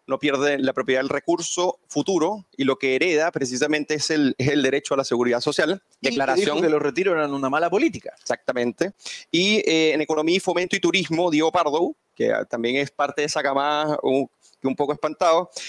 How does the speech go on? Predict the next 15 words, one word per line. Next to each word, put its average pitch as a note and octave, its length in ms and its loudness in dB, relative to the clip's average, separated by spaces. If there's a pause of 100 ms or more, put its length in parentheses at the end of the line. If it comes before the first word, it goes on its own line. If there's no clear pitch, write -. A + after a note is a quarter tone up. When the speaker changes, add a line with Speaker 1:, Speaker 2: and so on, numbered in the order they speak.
(120)
Speaker 1:
Y D#3+ 80 0
el F3+ 60 0
Ministerio F#3 400 2
de G3 40 2
Obras F#3+ 200 -2
Públicas, F#3+ 400 2
a D#3 40 -2
Nicolás C#3+ 360 -2
Grau, C#3 320 2 (560)
que, D#3+ 280 2
eh, G#2 420 0
en B2+ 60 -2
unas C#3+ 120 0
declaraciones D3 720 -2
i-, A#2+ 140 -2